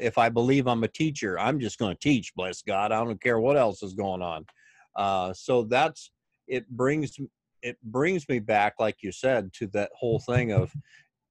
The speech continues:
"This is what happened to me. This is what went on, but this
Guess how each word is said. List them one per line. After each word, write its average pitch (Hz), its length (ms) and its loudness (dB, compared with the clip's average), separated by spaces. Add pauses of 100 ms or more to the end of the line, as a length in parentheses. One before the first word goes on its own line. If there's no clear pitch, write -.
(140)
"This 117 420 0
is 143 220 -2
what 139 240 2
happened 123 520 0
to 98 120 -6
me. 90 300 -6
This 123 300 -2
is 139 180 -4
what 113 240 2
went 101 200 0
on, 107 460 2 (560)
but 110 160 2 (100)
this 117 720 4